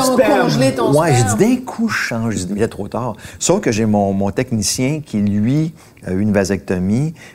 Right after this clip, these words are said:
Speaker 3: puis a rencontré une femme plus jeune que lui qui voulait avoir des enfants.
Speaker 1: Il s'est
Speaker 3: Et
Speaker 1: fait défaire la
Speaker 3: non,
Speaker 1: vasectomie,
Speaker 3: il est allé se
Speaker 1: non ?
Speaker 3: faire faire chercher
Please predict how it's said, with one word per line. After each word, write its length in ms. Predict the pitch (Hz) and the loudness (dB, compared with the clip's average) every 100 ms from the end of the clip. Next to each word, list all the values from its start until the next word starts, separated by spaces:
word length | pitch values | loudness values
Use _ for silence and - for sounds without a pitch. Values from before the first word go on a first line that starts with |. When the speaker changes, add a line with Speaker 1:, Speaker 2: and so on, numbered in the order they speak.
| - | -8
Speaker 3:
puis 100 | 95 | -4
a 60 | |
rencontré 420 | 90 98 101 95 104 | -2 -2 -2 -2 -2
une 80 | |
femme 320 | 98 107 110 110 | -2 -2 0 -2
plus 140 | - | -4
jeune 220 | 87 101 | -4 -2
que 100 | 95 | -2
lui 280 | 92 92 113 | -2 -2 -4
qui 140 | - | -4
voulait 180 | 92 95 | -4 0
avoir 220 | 98 98 | 0 0
des 220 | 95 92 87 | 0 -2 -2
enfants. 400 | 85 78 107 123 - - | -6 -4 -2 -2 -4 -2
Speaker 1:
Il 60 | |
s'est 160 | 185 220 | 2 4
Speaker 3:
Et 40 | 123 | 4
Speaker 1:
fait 120 | 196 | 2
défaire 600 | 160 220 - 214 208 120 | 2 0 0 -2 0 2
la 60 | 123 | 2
Speaker 3:
non, 60 | |
Speaker 1:
vasectomie, 440 | 160 180 190 180 190 | 2 2 0 0 0
Speaker 3:
il 40 | |
est 40 | 101 | 0
allé 140 | 101 | 2
se 80 | 208 | 0
Speaker 1:
non ? 60 | |
Speaker 3:
faire 180 | 160 104 | 2 0
faire 220 | - 104 | 0 -2
chercher 720 | 98 - 101 - - 113 117 | -2 -4 -6 -8 -6 -4 -6